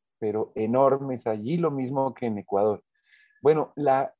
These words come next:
para dar una especie de cronología, contexto, empezaría por decir lo siguiente. El, el presi-, el gobierno actual de Colombia es más que el gobierno de Colombia.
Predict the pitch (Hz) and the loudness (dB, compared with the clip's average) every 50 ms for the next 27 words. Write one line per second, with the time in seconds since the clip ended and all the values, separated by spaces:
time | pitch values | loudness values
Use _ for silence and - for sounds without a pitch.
0 | _ _ - 120 117 - - - - 139 135 135 135 143 151 160 165 165 165 156 | _ _ -18 -16 -12 -12 -8 -4 -2 2 4 4 4 4 2 0 -4 -4 -6 -8
1 | - _ - 156 135 - 165 160 151 139 120 - 123 120 117 117 120 113 110 110 | -8 _ -6 -6 -6 -4 -4 -2 -2 -4 -4 -6 -4 -4 -4 -2 -2 -2 -2 -4
2 | 101 92 135 131 120 - - 135 123 120 117 - 147 135 135 - - _ - 143 | -2 0 0 0 0 0 -4 -6 -6 -4 0 0 0 0 0 -4 -12 _ -6 -6
3 | 143 - _ - 123 123 117 - 127 117 - 110 113 113 120 123 123 123 - 147 | -6 -8 _ -10 -10 -10 -6 -4 -4 -2 0 0 0 2 2 2 0 2 0 0
4 | 139 127 127 117 117 - 120 117 117 123 127 120 - 127 127 117 117 123 113 107 | 0 0 -4 -6 -6 -6 -8 -6 -4 -4 -4 -4 -6 -10 -8 -6 -4 -4 -4 -6
5 | 104 - - 110 101 - _ _ _ _ _ _ _ _ _ _ _ _ _ - | -8 -10 -12 -12 -12 -12 _ _ _ _ _ _ _ _ _ _ _ _ _ -2
6 | 127 123 123 127 131 - _ - 127 127 123 - - 147 135 131 - - - - | 0 0 0 0 -2 -6 _ 0 0 0 0 2 2 4 4 2 0 -4 -6 -2
7 | - 139 135 120 127 127 127 135 147 175 190 190 185 190 190 185 175 175 - - | -2 -2 0 4 4 4 4 4 4 4 4 4 4 2 2 2 2 0 0 2
8 | 170 160 156 156 165 156 - - 151 131 131 131 131 135 131 135 147 139 - - | 4 4 4 2 -2 -2 0 0 0 0 0 -2 -4 -4 -4 -4 -2 -2 -4 -4
9 | - 131 135 127 - - - - _ _ _ _ _ - 127 147 151 160 170 170 | -4 -4 -4 -4 -6 -10 -20 -20 _ _ _ _ _ -10 -6 0 2 4 4 4
10 | 170 - - _ _ - 156 156 139 123 104 95 104 101 98 104 110 120 135 143 | 2 -2 -12 _ _ -4 -2 -2 -2 -2 -2 0 0 0 0 0 0 2 2 2
11 | 135 123 113 101 92 90 87 87 - - 90 95 92 90 92 90 85 | 2 0 -4 -6 -6 -6 -8 -6 -4 -4 -2 -2 -2 -2 -4 -10 -14